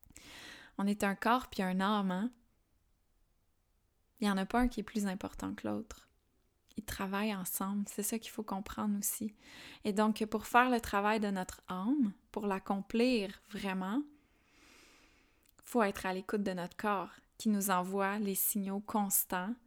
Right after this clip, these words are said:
de, hum, comment être au service de notre âme.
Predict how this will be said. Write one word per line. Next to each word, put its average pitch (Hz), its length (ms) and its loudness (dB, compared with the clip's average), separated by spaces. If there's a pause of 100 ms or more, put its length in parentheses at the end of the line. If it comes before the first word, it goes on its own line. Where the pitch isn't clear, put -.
(1200)
de, 190 600 4
hum, 180 380 -4 (1300)
comment 196 420 2
être 190 440 -4
au 196 80 -2
service 185 360 -4
de 190 80 -2
notre 175 320 -6
âme. 185 280 -6